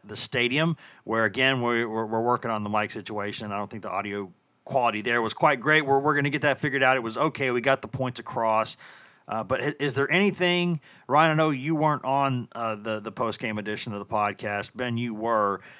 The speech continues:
Um, but we talked about it a-, afterward. I think we got a lot of the main points in. Has anything sort of, anything that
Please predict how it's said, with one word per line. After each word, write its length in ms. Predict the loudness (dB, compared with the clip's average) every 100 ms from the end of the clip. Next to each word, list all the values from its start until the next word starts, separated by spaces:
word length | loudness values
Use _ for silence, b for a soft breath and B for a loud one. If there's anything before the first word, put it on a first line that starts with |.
| B B -12
Um, 320 | -8 -8 -2
but 140 | 0
we 100 | 0
talked 280 | 6 6 6
about 200 | 6 4
it 120 | 4 -8 -8
a-, 20 |
afterward. 680 | -4 0 0 0 2 4 4
I 60 |
think 260 | 0 -6 -4
we 80 | -4
got 240 | 2 2
a 60 | 2
lot 260 | 2 2
of 80 | 2
the 60 | 0
main 320 | -2 -2 -2
points 420 | -4 -4 -4 -6
in. 200 | -6 -4
Has 200 | -2 -2
anything 440 | 0 0 0 -2 0
sort 300 | 0 0 0
of, 280 | -2 -6 b b b b b b _
anything 520 | 0 0 0 0 0
that 200 | -2 -6